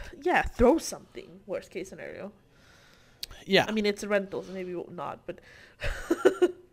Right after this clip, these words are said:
Speaker 1: he can
Speaker 2: Oh.
Speaker 1: pay for it.
Speaker 2: I found some pictures from the, from the making of the movie in color.
Speaker 1: Ooh,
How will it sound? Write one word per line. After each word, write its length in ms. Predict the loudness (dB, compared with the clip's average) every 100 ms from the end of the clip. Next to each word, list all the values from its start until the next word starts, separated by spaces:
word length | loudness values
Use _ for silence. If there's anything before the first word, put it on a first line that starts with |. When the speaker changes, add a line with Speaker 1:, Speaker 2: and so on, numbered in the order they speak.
| _ -20 -18 -16 -20 _ _ _ _
Speaker 1:
he 120 | 8
can 160 | 8 8
Speaker 2:
Oh. 20 |
Speaker 1:
pay 120 | 0
for 120 | -8
it. 300 | -12 -10 -14 -14 -18 -20 -20 _ _ _ _
Speaker 2:
I 100 | -4
found 260 | 4 6 6
some 160 | 4 2
pictures 640 | 2 2 4 2 2 -2
from 240 | 2 2 6
the, 380 | 8 8 6 2
from 260 | -4 -2 2
the 400 | 4 4 2 0 -12 -14 -2
making 420 | 2 2 2 4
of 180 | 4 4
the 60 |
movie 460 | 2 0 -2 -4 -6
in 180 | -6 -6 -6
color. 440 | 2 6 6 4 0
Speaker 1:
Ooh, 280 | 2 2